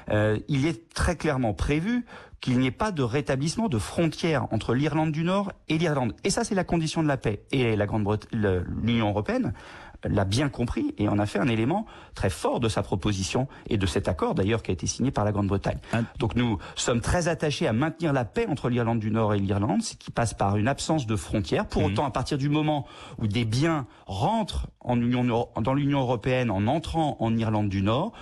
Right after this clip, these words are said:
Speaker 1: nous devons nous assurer que les normes de production de ces biens soient bien respectées, normes notamment environnementales et sanitaires.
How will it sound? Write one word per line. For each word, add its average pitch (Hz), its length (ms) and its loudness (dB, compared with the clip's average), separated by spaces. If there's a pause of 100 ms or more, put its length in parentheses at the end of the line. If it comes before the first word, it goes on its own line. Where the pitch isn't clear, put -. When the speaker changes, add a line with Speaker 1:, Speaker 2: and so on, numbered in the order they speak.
(140)
Speaker 1:
nous 117 80 0
devons 110 340 0
nous 107 220 0
assurer 151 400 0
que - 120 -2
les 104 160 2
normes 180 420 0
de 117 80 -2
production 151 580 -2
de 117 100 -2
ces 92 300 0
biens 101 460 0 (360)
soient 110 200 -2
bien 143 200 2
respectées, 147 640 -2
normes 107 360 2
notamment 107 460 0
environnementales 104 640 0
et 143 40 0
sanitaires. 110 500 0